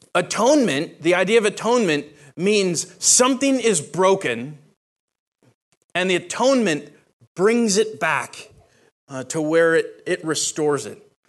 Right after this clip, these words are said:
It reconciles it. It brings it back. So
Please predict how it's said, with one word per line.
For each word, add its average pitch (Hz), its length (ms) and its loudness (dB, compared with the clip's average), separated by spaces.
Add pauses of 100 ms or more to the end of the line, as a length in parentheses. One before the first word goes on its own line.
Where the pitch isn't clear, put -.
(240)
It 151 240 -2
reconciles 123 840 -6
it. - 220 -14
It 135 280 -10
brings 139 340 -4
it - 220 -10 (320)
back. 110 440 -10 (760)
So - 480 -2